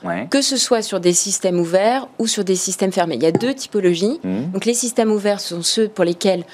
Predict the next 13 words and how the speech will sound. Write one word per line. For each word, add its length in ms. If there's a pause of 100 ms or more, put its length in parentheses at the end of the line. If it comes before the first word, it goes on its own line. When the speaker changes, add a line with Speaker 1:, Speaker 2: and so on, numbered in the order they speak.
(220)
Speaker 2:
donc, 180
il 40
y 20
a 40
de 120
l'eau 180
qui 200
naturellement 840
s'écoule 600
dans 160
les 100
nappes 240
souterraines. 460